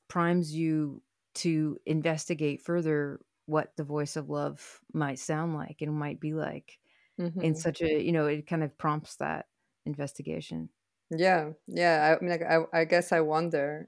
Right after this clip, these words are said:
Speaker 2: uh, and that, one of the poems in this book, uh, is kind of about that, like, speculating, like, what's on the other d-,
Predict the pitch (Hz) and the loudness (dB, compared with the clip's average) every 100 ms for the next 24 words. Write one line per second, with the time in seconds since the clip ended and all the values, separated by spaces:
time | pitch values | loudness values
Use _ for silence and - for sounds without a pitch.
0 | - 156 151 - 160 156 156 156 - 190 | -6 -4 -2 0 0 -2 -2 -6 8 12
1 | 190 185 185 202 196 185 175 165 170 160 | 12 10 4 6 4 4 4 4 2 -2
2 | 156 156 156 156 156 - - - - - | -2 -2 0 0 0 -4 -16 -8 -6 -4
3 | - - 156 - 160 151 151 151 147 147 | -4 -4 -6 -4 -4 -2 -2 2 2 2
4 | 151 - 151 - - 156 - 156 147 143 | 0 0 -4 -6 2 2 2 0 2 0
5 | 147 151 143 - 143 143 151 147 143 143 | -2 -4 -4 -2 -2 -2 -6 -2 -2 -2
6 | 156 143 | -4 -6